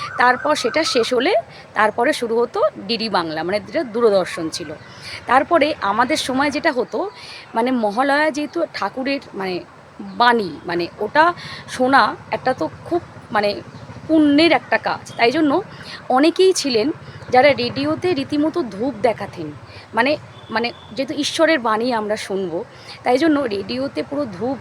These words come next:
দেখিয়ে তারপর মহালয়া শুনতে বসতেন বাড়ির সকলে মিলে। সেই যে মজাটা এখন কি আছে বলো তো? এখন যতই টেকনোলজি হোক, টেকনোলজি দেখো, কিছু কিছু বিষয়ে না টেকনোলজি ভালো লাগে না। এই মহালয়ার মধ্যে টেকনোলজি ভালো লাগে না। টেকনোলজি ভালো, ঠিক আছে,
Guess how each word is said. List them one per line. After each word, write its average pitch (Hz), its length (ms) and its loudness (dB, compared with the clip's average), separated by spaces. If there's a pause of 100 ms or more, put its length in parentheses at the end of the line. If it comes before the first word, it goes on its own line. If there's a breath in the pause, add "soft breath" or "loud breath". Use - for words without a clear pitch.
দেখিয়ে 240 360 -2
তারপর 240 380 -2
মহালয়া 190 460 0
শুনতে 190 460 -6
বসতেন 175 400 -4 (280 loud breath)
বাড়ির 190 240 -2
সকলে 196 440 -6
মিলে। 160 300 -4 (380 loud breath)
সেই 370 240 6
যে 381 120 6
মজাটা 226 680 2 (340)
এখন 302 240 2
কি 311 160 2
আছে 226 280 0
বলো 180 300 -6
তো? - 60 -12 (420 loud breath)
এখন 311 320 4
যতই 403 380 0
টেকনোলজি 254 540 0
হোক, 170 180 -6 (240)
টেকনোলজি 359 600 2
দেখো, 285 280 2 (260 loud breath)
কিছু 330 220 0
কিছু 359 180 2
বিষয়ে 302 360 0
না 311 200 4
টেকনোলজি 320 440 0
ভালো 196 300 -2
লাগে 143 220 -8
না। 135 100 -14 (440 loud breath)
এই 277 120 2
মহালয়ার 302 600 4
মধ্যে 381 260 0
টেকনোলজি 240 520 -2
ভালো 156 220 -6
লাগে 147 220 -8
না। 156 80 -6
টেকনোলজি 339 440 2
ভালো, 339 320 4
ঠিক 202 200 -4
আছে, 156 260 -12